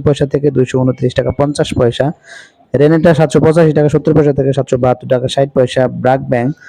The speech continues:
পঞ্চান্ন টাকা বিশ পয়সা থেকে চুয়ান্ন টাকা পঞ্চাশ পয়সা, অলিম্পিক একশো পঁচানব্বই টাকা পঞ্চাশ পয়সা থেকে একশো উননব্বই টাকা আশি পয়সা, কোহিনূর কেমিক্যাল পাঁচশো পঁচানব্বই টাকা চল্লিশ পয়সা থেকে পাঁচশো তেষট্টি টাকা বিশ পয়সা, সিটি ব্যাংক তেইশ টাকা ত্রিশ পয়সা থেকে বাইশ টাকা আশি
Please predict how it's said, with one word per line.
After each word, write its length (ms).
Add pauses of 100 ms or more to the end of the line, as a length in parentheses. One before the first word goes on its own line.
(340)
পঞ্চান্ন 380
টাকা 180
বিশ 160
পয়সা 240
থেকে 160 (100)
চুয়ান্ন 220
টাকা 200
পঞ্চাশ 300
পয়সা, 180 (160)
অলিম্পিক 420
একশো 200
পঁচানব্বই 400
টাকা 160
পঞ্চাশ 240
পয়সা 240
থেকে 140
একশো 160
উননব্বই 360
টাকা 120 (160)
আশি 240
পয়সা, 300
কোহিনূর 380
কেমিক্যাল 400 (720)
পাঁচশো 280
পঁচানব্বই 340
টাকা 200
চল্লিশ 240
পয়সা 260
থেকে 180 (120)
পাঁচশো 240
তেষট্টি 320
টাকা 120 (120)
বিশ 180
পয়সা, 200 (100)
সিটি 300
ব্যাংক 220
তেইশ 220
টাকা 180
ত্রিশ 240
পয়সা 220
থেকে 160 (100)
বাইশ 220
টাকা 140 (100)
আশি 160